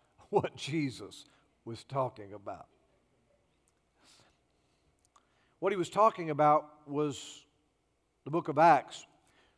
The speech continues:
where Peter, Paul is shipwrecked,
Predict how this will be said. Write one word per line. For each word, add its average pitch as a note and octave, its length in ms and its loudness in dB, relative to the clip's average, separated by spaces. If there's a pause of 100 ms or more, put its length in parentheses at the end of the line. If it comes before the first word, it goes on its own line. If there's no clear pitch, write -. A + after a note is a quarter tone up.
(120)
where D#3 140 0
Peter, F#3+ 420 -6 (240)
Paul E3 680 6
is D3 460 -4 (380)
shipwrecked, D#3 800 0